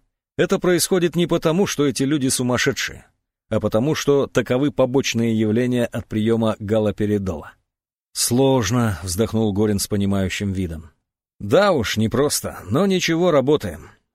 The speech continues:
Рано или поздно жизнь войдет в колею, ситуация изменится. Простите, молодые люди», доктор глянул на часы, «был рад поболтать, провести познавательную лекцию, но надо работать.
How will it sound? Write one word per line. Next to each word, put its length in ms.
Рано 280
или 180
поздно 400
жизнь 260
войдет 360
в 60
колею, 600
ситуация 640
изменится. 560
Простите, 380
молодые 420
люди», 320
доктор 440
глянул 360
на 100
часы, 440
«был 240
рад 200
поболтать, 720
провести 420
познавательную 760
лекцию, 420
но 240
надо 300
работать. 580